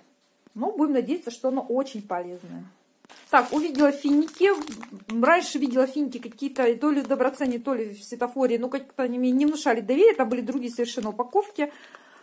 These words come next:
Здесь показались очень даже аппетитными. Вот цена, не помню какая. Здесь целый килограмм, кстати. Сейчас посмотрим цену. Не помню. Сушеные с косточкой. Кстати, изготовитель Иран.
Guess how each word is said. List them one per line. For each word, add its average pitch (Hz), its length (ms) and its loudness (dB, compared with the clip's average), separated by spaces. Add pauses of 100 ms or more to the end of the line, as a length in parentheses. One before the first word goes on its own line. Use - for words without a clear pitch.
(180)
Здесь 240 280 2
показались 294 500 4
очень 285 200 -4
даже 269 200 2
аппетитными. 254 800 -4 (840)
Вот 285 220 -2
цена, 320 240 2
не 262 120 4
помню 254 260 -2
какая. 285 380 2
Здесь 262 180 -2
целый 349 360 4
килограмм, 226 840 -2
кстати. - 580 -6 (680)
Сейчас 294 180 -4
посмотрим 254 420 -4 (160)
цену. 208 480 0
Не 269 100 -2
помню. 185 540 -4 (400)
Сушеные 359 440 -2
с - 80 -6
косточкой. 196 680 -10
Кстати, - 360 2
изготовитель 254 720 2
Иран. 202 460 0